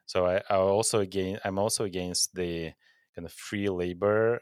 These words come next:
uh, concept that, like, some of the, I guess, agency world, um, suffering from, like, when clients just kind of demand, uh, more and more work for free. So that's definitely no go. But, like, as a learning opportunity, if you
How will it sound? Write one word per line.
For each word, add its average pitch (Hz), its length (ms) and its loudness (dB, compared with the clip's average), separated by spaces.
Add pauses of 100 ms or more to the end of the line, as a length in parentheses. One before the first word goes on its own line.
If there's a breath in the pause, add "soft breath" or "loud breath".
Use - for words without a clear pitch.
uh, 104 320 -2
concept 107 440 -6
that, 95 180 -8
like, 87 160 -8
some 92 460 -2
of 85 180 -6
the, 85 240 -6 (140)
I 92 60 -12
guess, 85 260 -6
agency 95 480 -6
world, 90 340 -2 (240)
um, 85 320 -10 (280)
suffering 101 520 -4
from, 113 340 -4
like, 92 200 -8
when 85 140 -8
clients 87 380 -4
just 85 200 -6
kind 82 120 -10
of 80 100 -12 (100)
demand, 80 540 -10 (680 loud breath)
uh, 85 280 -6
more 90 240 -4
and 82 100 -6
more 82 280 -4
work 82 220 -4
for 82 140 -8
free. 82 380 -12 (420 soft breath)
So - 100 -8
that's 87 160 -4
definitely 85 400 -6
no 85 200 -4
go. 80 240 -2
But, 87 200 -4
like, 92 160 -6
as 95 180 -4
a 92 60 -2
learning 92 320 -4
opportunity, 120 640 -8
if 101 220 -8
you 92 300 -4